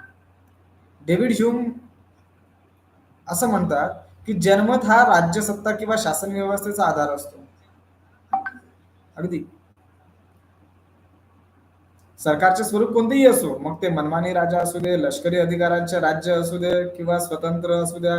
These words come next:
किंवा लोकप्रिय सरकार असू द्या, किंवा कोणतेही स-, म्हणजे आता आपण म्हणतो लोकशाहीमध्ये कधी कधी हुकुमशाही चालते किंवा एकाधिकारशाही चालत असते, मनमानी कारभार चालत असतो,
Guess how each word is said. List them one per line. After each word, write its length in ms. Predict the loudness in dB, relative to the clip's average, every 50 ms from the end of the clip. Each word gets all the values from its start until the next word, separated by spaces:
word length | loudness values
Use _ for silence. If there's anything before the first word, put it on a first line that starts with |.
| -2
किंवा 240 | -6 -6 -4 -2 0
लोकप्रिय 520 | 0 0 0 -2 -2 -2 -2 2 2 2 2
सरकार 360 | 2 0 -2 0 0 0 0
असू 220 | 0 -2 -4 -6
द्या, 200 | -4 -2 -2 -2 -2 -4 -8 -12 -16 _ _ _ _ _ _ _ _ _ _ _ _ _ _ _ -4
किंवा 160 | -2 0 0 0 0
कोणतेही 340 | -4 -6 -6 -4 -4 -4
स-, 140 | -4 -6 -10 -16 _ -20 -10
म्हणजे 220 | -6 0 0 2 0 0 -4 -10 -16 _ _ _ _ _ _ _ _ _ _ _ _ _ _ _ _ _ _ _ _ _ _ _ -20
आता 200 | -6 0 2 2
आपण 260 | 2 2 2 -2 -2
म्हणतो 320 | -2 -2 -2 0 2 2 2 2 0 -4 -8 -12 -16 -12 -4
लोकशाहीमध्ये 680 | -2 -2 0 2 2 2 2 2 2 0 0 0 0 2
कधी 180 | 2 2 2 2
कधी 280 | 0 0 0 0 2
हुकुमशाही 600 | 2 0 0 0 -2 -4 -4 -2 0 0 0 0
चालते 460 | 0 0 0 0 0 -2 -2 -2 -2 -2 -2
किंवा 300 | -4 -6 -4 0 0 2 2 0 -2 -4 -8
एकाधिकारशाही 800 | -8 2 4 4 4 4 4 2 2 2 2 2 2 2 2 2
चालत 300 | 2 2 2 2 2 2
असते, 360 | 0 -2 -4 -6 -6 -6 -6 -6 -6 -8 -12 _ _ _ _ _ _ _ _ _ _ _
मनमानी 400 | -10 -8 -4 -2 0 0 0 0
कारभार 340 | 0 0 2 2 2 2 0
चालत 340 | 0 0 -2 -2 -2 -2 -6
असतो, 380 | -8 -8 -8 -8 -6 -8 -8